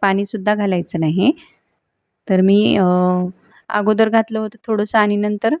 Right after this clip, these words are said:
पुन्हा एक ग्लासभर पाणी त्याच्यामध्ये घातलेलं आहे आणि एकदम व्यवस्थित असं मिक्स केलेलं आहे. आता चवीनुसार मीठ टाकून घेऊया त्याच्यामध्ये आणि मीठ टाकूनसुद्धा आपल्याला थोडंसं पाणी घालायचं आहे. पुन्हा मी एक, अ, वाटीभर पाणी याच्यामध्ये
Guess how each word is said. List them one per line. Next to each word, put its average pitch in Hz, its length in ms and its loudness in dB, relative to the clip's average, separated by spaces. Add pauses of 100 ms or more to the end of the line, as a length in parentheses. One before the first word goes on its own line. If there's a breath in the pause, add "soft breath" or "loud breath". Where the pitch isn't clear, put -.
(140)
पुन्हा 226 220 2
एक 220 140 2
ग्लासभर 202 480 2
पाणी 190 280 -2
त्याच्यामध्ये 180 500 0 (220)
घातलेलं 180 460 0
आहे 185 240 0 (380 loud breath)
आणि 190 200 2
एकदम 202 360 2
व्यवस्थित 226 480 2
असं 214 180 -2 (160)
मिक्स - 240 -4
केलेलं 180 360 2
आहे. 165 260 -2 (360 soft breath)
आता 185 160 -2
चवीनुसार 214 560 0
मीठ 220 180 -2 (100)
टाकून 208 320 -4
घेऊया 165 300 -4
त्याच्यामध्ये 170 560 0 (840)
आणि 190 180 4
मीठ 220 260 4
टाकूनसुद्धा 233 540 0
आपल्याला 220 380 0
थोडंसं 226 380 -2
पाणी 220 240 0
घालायचं 202 400 -4
आहे. 190 60 -2
पुन्हा 220 300 -2
मी 226 160 2
एक, 220 180 -6
अ, 196 320 0
वाटीभर 196 460 0
पाणी 190 300 0
याच्यामध्ये 185 460 -2